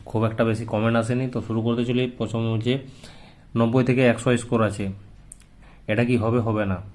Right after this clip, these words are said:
দেখো ভাই, এরকমভাবে কিছু বলার নেই। ভালো নাম্বার থাকলে যে চাকরি হয়, খারাপ নাম্বার থাকলে হয় না, এটা সম্পূর্ণ ভুল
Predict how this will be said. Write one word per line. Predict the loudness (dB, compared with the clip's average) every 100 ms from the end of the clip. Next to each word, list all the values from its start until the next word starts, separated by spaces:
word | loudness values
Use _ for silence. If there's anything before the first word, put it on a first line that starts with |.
| -6
দেখো | -2 0 2
ভাই, | 2
এরকমভাবে | 0 0 0 2 0
কিছু | 0 0
বলার | 2 2 2
নেই। | 0 -4 -10 -20 -4
ভালো | 0 2
নাম্বার | 4 4 2 2
থাকলে | -2 0 0
যে | 0
চাকরি | 0 0 0
হয়, | 0 -2
খারাপ | 0 0
নাম্বার | 0 0 -2
থাকলে | -2 -2 0
হয় | 0 0
না, |
এটা | -2 -2
সম্পূর্ণ | -4 -6 -4 -4
ভুল | -4 -4